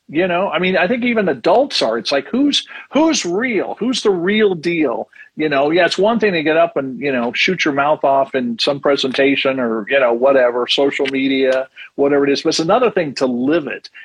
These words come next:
And you're living it, and I encourage you to keep doing it and be that example, because there are others that are gonna watch you real close, especially because your profile, you know, being a ball player, being an actor,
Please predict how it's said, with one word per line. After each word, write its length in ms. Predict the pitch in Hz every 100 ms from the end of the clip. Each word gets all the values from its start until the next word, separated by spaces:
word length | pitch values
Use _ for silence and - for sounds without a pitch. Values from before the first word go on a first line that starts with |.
| -
And 100 | 139
you're 220 | 160 277
living 460 | 170 147 190 160 127
it, 60 | 120
and 140 | 120
I 60 | 127
encourage 680 | 135 123 - - 226 185
you 80 | 143
to 80 | 127
keep 500 | - - 208 185 -
doing 280 | 156 175 147
it 100 | -
and 260 | 135 123 -
be 200 | 196 214
that 200 | 151 123
example, 640 | 113 - 135 120 - 104 - - - _ -
because 440 | 147 143 147 139 151
there 200 | 185 175
are 100 | -
others 340 | 151 156 139
that 60 | 143
are 20 |
gonna 180 | 135 123
watch 440 | 113 131 131 -
you 140 | 139 117
real 280 | 127 147
close, 400 | 143 - 135 120
especially 540 | 156 - 294 311 - 190
because 280 | 202 214 196
your 140 | 220
profile, 640 | 226 247 - 202 113 - _ _ _ -
you 80 | 180
know, 120 | 214
being 220 | 180 151 127
a 40 |
ball 260 | 107 156 160
player, 340 | - 165 165
being 200 | 139 120
an 80 | 110
actor, 600 | 131 165 - 170 170 165